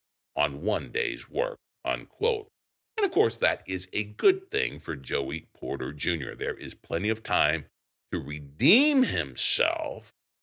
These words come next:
uh, especially during a game situation, and that is coming up very soon. Practice takes a pause this Friday as the Steelers enter their first dress rehearsal game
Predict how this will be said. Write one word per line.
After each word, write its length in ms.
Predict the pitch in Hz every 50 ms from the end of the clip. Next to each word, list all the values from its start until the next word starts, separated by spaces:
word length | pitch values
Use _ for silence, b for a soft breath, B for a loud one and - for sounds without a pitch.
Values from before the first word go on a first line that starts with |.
| _ _ _ _ _ _ _ -
uh, 220 | 76 76 82 85 156
especially 760 | 143 123 - - - 214 262 277 - - 302 254 262 233 220 214 _
during 420 | - 196 190 185 180 180 180 170 -
a 60 | - 139
game 480 | 143 - 143 143 151 160 170 170 165
situation, 1000 | - - 160 147 143 - 139 120 117 117 151 208 262 - - - 151 135 151 156 -
and 280 | - 104 101 98 104
that 240 | 113 110 117 117 127
is 160 | 131 131 -
coming 640 | - - - 165 214 285 262 170 151 151 165 196 214 - _ _ _ _ _ _ _ _ _ _ _
up 240 | - 127 123 - -
very 340 | 110 113 104 92 90 92 90
soon. 680 | - - - 160 190 214 180 143 131 147 175 226 226 - _ _ _ _ _ _ _ _ _ _ _ _ _ _ _ _
Practice 520 | - 123 113 120 - - - 135 120 - -
takes 320 | - 127 120 110 - -
a 60 | 107
pause 440 | 95 - - 104 101 107 113 - 90
this 180 | 92 92 87 -
Friday 540 | - - 98 101 110 131 160 196 220 240 -
as 320 | - 92 85 73 - -
the 120 | - 71
Steelers 840 | 69 - - - - - 135 139 143 139 135 139 143 143 139 - B B B B _ _ _ _ -
enter 400 | - 120 131 127 - 175 175 170
their 220 | - 92 78 71
first 440 | - - - 101 101 104 - - -
dress 320 | - - 90 85 - -
rehearsal 540 | 92 85 - - 95 92 85 - - 85 71
game 580 | 64 - - 95 107 120 135 151 175 190 202